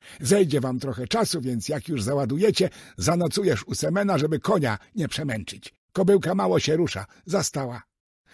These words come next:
Trzeba ostrożnie, bo przecież to po śniegu i ciężar będzie ciągnęła. Wrócisz jutro, ewentualnie pojutrze, zależy jaka pogoda będzie i inne o-, okoliczności.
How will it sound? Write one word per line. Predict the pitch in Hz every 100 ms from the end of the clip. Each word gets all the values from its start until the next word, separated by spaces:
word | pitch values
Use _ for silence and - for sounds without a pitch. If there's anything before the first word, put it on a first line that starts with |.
| -
Trzeba | - 190 185
ostrożnie, | 180 - 214 143 175 156
bo | 143 131 - -
przecież | - 170 156 -
to | 151
po | 170
śniegu | - 214 220 180
i | 135
ciężar | - 196 170 147 135
będzie | 139 131 120
ciągnęła. | - 131 120 120 127 - _ - -
Wrócisz | 220 254 240 247 170
jutro, | 175 156 - 151 - - - -
ewentualnie | 180 202 202 226 208
pojutrze, | - 208 139 - 180
zależy | 135 180 202 156
jaka | 175 165 151
pogoda | 202 185 180 117
będzie | 117 180 143 147
i | 147 139 - -
inne | 196 185 170 170 175
o-, | 180
okoliczności. | 180 - 165 143 - 107 - - 170